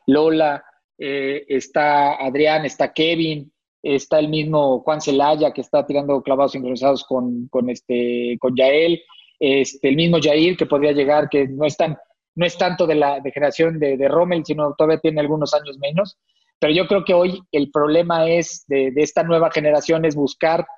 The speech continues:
qué vamos a poderles dar en cuanto a met-, este, preparación, eventos, ¿no? Porque esta pandemia, pues, literalmente ya te paró un año y en realidad los eventos internacionales los vas a tener hasta febrero o marzo.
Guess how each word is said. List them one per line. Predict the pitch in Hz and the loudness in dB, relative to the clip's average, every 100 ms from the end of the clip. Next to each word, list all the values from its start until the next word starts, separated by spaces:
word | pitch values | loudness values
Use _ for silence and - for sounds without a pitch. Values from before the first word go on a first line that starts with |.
| _ _ _ _ _ | _ _ _ _ _
qué | - | -2
vamos | 185 190 190 | 0 0 0
a | 165 | -2
poderles | 170 160 170 170 151 | 0 2 2 2 2
dar | 160 165 | 0 0
en | 170 143 | -4 -6
cuanto | 147 143 143 | -6 -2 -2
a | 143 | -2
met-, | 151 - | -6 -4
este, | 143 131 131 139 | 0 0 0 -2
preparación, | 139 143 135 160 160 143 | 0 0 0 0 0 -2
eventos, | 139 139 135 170 147 127 - | -4 0 2 0 0 -2 0
¿no? | 151 | -2
Porque | 156 131 143 | 0 0 2
esta | 147 165 | 2 0
pandemia, | 165 151 156 170 175 170 - _ _ | -2 -2 0 0 0 -2 -8 _ _
pues, | - 139 | -2 -2
literalmente | 139 151 165 165 151 | 0 0 0 0 0
ya | 156 | 0
te | 156 | 0
paró | 160 147 160 | 0 0 2
un | 170 | 0
año | 165 156 156 - _ _ _ | -2 -2 -4 -8 _ _ _
y | 143 | -2
en | 139 | 2
realidad | 139 151 | 2 2
los | 170 156 | 2 2
eventos | 156 160 160 | 0 -2 -4
internacionales | 143 139 139 147 147 160 | -2 -2 -2 -2 0 0
los | 139 | 0
vas | 160 - 135 - | 0 -2 -4 -2
a | 127 | -2
tener | 135 143 | 0 0
hasta | 143 131 | 0 0
febrero | 131 135 147 | 0 2 2
o | |
marzo. | 156 180 139 135 | 2 -2 -2 -6